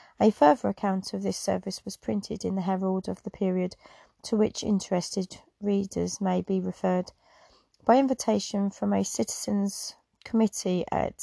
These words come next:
Seymour, Iowa, I attended an old folks' reunion there on August the thirtieth, where I was billed to deliver the principal address. For this invitation I was indebted to the influence of Doctor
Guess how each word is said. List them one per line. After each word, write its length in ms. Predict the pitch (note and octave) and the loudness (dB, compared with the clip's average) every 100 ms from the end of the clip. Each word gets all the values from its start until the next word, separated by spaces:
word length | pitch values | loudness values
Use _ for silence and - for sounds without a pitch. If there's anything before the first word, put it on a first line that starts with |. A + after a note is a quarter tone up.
| - | -10
Seymour, 680 | - - B3 G3+ F3+ F3 - | -4 0 2 4 2 2 2
Iowa, 460 | F#3+ G3 F#3 F3+ - - - - - | 2 2 2 0 -4 -16 -20 -10 0
I 80 | G#3+ | 2
attended 500 | - A#3+ A3+ - G#3+ | 4 4 4 2 0
an 140 | G#3+ | 4
old 260 | A3+ A#3+ - | 4 4 2
folks' 420 | G3 F#3 - - | 0 0 -2 -6
reunion 520 | G3 F#3 F3+ F3+ F3+ - - - _ - | -2 0 -2 -2 -4 -8 -20 -20 _ 4
there 340 | G#3 A3 A3+ | 8 8 6
on 160 | - G#3+ | 2 2
August 420 | A3+ A3+ A3+ - | 2 2 0 -4
the 60 | G#3+ | -4
thirtieth, 680 | - F#3 - F3 F3 - - _ _ _ _ _ | -2 -2 -2 -4 -6 -6 -18 _ _ _ _ _
where 180 | G3+ G#3 | 2 6
I 140 | G#3+ | 6
was 200 | G#3 G3+ | 4 0
billed 360 | - A#3 A3+ A3 | 2 4 6 4
to 280 | - - G#3 | -2 -8 -8
deliver 480 | - G3+ G3+ G3 G3 | -4 0 0 0 -2
the 120 | F#3+ | -2
principal 480 | - G3 - - F#3+ | -4 -6 -6 -6 -4
address. 420 | F#3+ F3+ F#3 - _ _ _ _ | -2 -2 -4 -10 _ _ _ _
For 140 | B3+ | 2
this 180 | C#4 - | 2 4
invitation 640 | B3+ A3 A3 F#3+ - G3 | 2 4 2 2 2 0
I 80 | G3 | 2
was 160 | G3 G3+ | 2 0
indebted 520 | G3 G3 - - G3+ | 2 0 0 -8 -8
to 160 | - F#3 | -4 -2
the 100 | F3+ | -2
influence 480 | - - - - F#3 | -2 -4 -6 -4 -8
of 100 | - | -2
Doctor 520 | F#3 - - E3+ | -2 -2 -2 -2